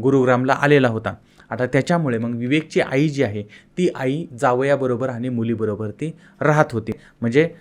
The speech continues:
सासू जी आहे ती जावयाकडे राहत होती आणि मुलगा जो आहे तो गुरुग्रामला राहत होता. आता कधीकधी मग मुलगा यायचा,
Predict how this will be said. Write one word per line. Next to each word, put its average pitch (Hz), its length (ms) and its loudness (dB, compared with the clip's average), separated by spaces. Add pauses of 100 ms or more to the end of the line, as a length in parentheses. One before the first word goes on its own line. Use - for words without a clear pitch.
(180)
सासू 139 260 0
जी 139 140 -2
आहे 127 140 -2
ती 139 120 -6
जावयाकडे 117 580 -4
राहत 135 240 -4
होती 123 220 -4
आणि 120 140 -4
मुलगा 117 320 -2
जो 120 120 -4
आहे 117 140 -4
तो 147 120 -4
गुरुग्रामला 117 600 0 (300)
राहत 160 240 2
होता. 110 180 -2
आता 104 140 -4
कधीकधी 143 480 2
मग 139 200 -4
मुलगा 131 240 0
यायचा, 135 340 2